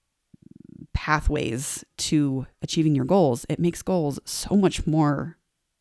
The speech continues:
concrete versus, like, "I hope this works." All that to say,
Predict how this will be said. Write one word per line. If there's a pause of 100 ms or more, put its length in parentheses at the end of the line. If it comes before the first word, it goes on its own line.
(1080)
concrete (200)
versus,
like, (120)
"I
hope
this
works." (1900)
All
that
to
say,